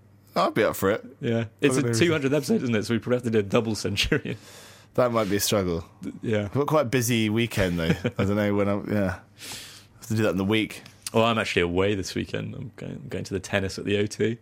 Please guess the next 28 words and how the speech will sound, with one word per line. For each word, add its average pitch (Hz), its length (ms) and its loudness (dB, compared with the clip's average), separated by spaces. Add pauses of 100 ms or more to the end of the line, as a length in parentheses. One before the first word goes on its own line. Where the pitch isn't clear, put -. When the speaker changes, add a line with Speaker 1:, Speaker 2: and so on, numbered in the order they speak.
(480)
Speaker 2:
Just 117 160 -4
going 107 160 2
to 104 100 -4
London 104 280 0
for - 120 0
a 98 60 2
bit. 92 360 -2 (160)
<laughs> - 120 -4 (260)
Speaker 1:
Oh, 139 80 6
you're 139 100 4
just - 160 -2
gonna 143 160 2
pop 135 260 0
over 147 120 2
for 123 140 -2
a - 20 -2 (180)
bit. 123 160 2
Just - 180 0
pop 131 220 2
into 110 160 -2
the 110 80 -2
tennis 113 380 0
for 110 60 2
a - 20 0
bit. 101 180 4
Yeah, 107 140 4
just - 160 -2
go 98 100 2